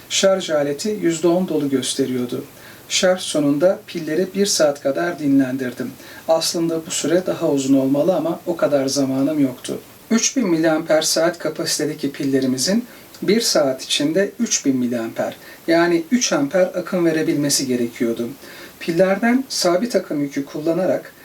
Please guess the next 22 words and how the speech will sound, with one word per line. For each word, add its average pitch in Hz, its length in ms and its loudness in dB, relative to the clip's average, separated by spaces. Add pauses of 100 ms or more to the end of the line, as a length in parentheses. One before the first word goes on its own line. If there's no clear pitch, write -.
(440)
test - 500 -2
üç 214 220 0
nokta 180 300 0
iki 180 200 -6
voltta 170 340 2
bitecek 170 400 -4
şekilde 135 640 -2 (200)
üç 247 240 0
bin 339 120 0
miliamper 147 560 0
akım 165 400 -4
çekmeye 120 480 -2
başladım. 117 500 -2 (500)
Her 240 140 4
iki 208 240 -4
pil 135 220 -2
de 208 240 0
beklediğim 170 580 0
gibi 127 260 -2
kırkıncı 196 540 0
dakika 143 420 -2
civarında 131 720 0